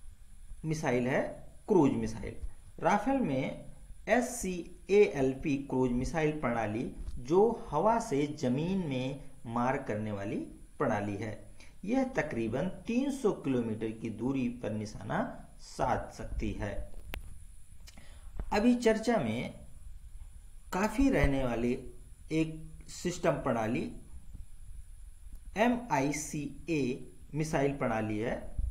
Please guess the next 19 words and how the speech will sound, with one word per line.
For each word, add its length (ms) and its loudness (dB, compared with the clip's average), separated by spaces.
जिसको 460 2
इससे 320 -2
पहले 480 2
भारतीय 840 2
जहाज 360 2
में 220 0
भी 180 0
इसका 260 -2
यूज़ 380 0
किया 200 4
जा 120 -2
चुका 320 -6
है। 180 -2
राफेल 500 4
में 160 2
मौजूदा 500 2
यह 200 4
मिसाइल 380 -2
प्रणाली 420 0